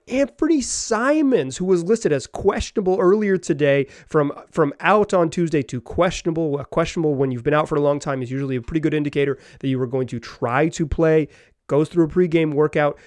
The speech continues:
returns to play from a grade two ankle sprain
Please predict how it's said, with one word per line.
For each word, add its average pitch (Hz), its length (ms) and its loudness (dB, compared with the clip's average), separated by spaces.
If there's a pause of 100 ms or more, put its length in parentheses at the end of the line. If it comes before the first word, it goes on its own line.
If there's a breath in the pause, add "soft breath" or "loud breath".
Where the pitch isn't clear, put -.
(160 soft breath)
returns 165 540 2
to 151 100 -2
play 147 240 0
from 127 160 -6
a 120 80 -6
grade 151 420 0
two - 240 -4
ankle 151 240 -2
sprain 127 400 -4